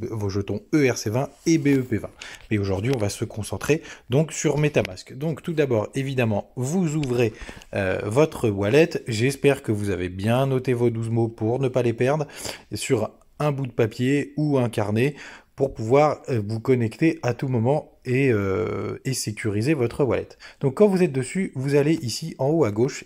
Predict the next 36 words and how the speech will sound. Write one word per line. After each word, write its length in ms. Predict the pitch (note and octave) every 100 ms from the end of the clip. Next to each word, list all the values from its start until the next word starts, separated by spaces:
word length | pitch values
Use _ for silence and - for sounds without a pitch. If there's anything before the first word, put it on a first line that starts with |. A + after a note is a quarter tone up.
| -
et 60 |
vous 180 | A2+ A2
allez 140 | A#2
aller 200 | C#3 C3+
dans 180 | C3+ G#2
Settings. 580 | G2 - A#2+ A2 G#2 G2+ - - - - - -
Ici, 300 | B2+ - F3
vous 180 | E3 A#2+
avez 240 | A2 D3+
le 160 | A#2+ A#2
Network. 720 | A#2 B2 B2+ - F#2+ - - - -
Et 80 |
comme 240 | G#2+ D3+ D#3
vous 160 | B2+
pouvez 280 | A#2+ A#2 C#3
le 80 | B2+
constater, 600 | G#2+ C3+ - G#2+ C3+ C#3+ - - - -
il 220 | C3 B2
n'y 260 | D3+ E3 B2+
a 80 | A2
pas 300 | B2 - -
le 220 | A#2 B2+
réseau 360 | C#3 A2 G#2+ C#3
Binance. 380 | G#2+ G2+ - -
Donc 180 | B2+
il 60 | B2
va 80 | A#2+
falloir 380 | D3+ D3+ B2 - -
faire 320 | C3 D#3 - - _
Add 360 | E3+ F3 G#3 G#3 - - -
Network, 640 | A#2+ D3 - G2 - -
donc 200 | F#2+ G#2
ajouter 480 | - A#2 G#2 G#2 C3+ -
un 120 | A2+
network. 540 | G#2 - G2 - - _ - - - - -
Ici, 420 | G3+ - G#2+ G2+